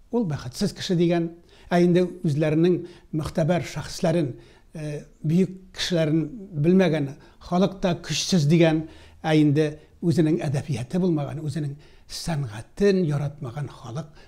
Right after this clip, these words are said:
рухсыз дигән. Менә Аллага шөк-, Аллага шөкер,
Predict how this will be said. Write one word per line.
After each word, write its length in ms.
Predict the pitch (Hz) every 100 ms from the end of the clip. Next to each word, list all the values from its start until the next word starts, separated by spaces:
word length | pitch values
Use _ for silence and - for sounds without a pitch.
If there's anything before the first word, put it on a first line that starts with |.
| -
рухсыз 580 | 214 233 - 147 127 123
дигән. 320 | 127 113 143 - - - - -
Менә 300 | 139 202 190
Аллага 400 | 151 147 156 139
шөк-, 380 | - 165 - -
Аллага 360 | 170 160 147 147
шөкер, 420 | 135 - 175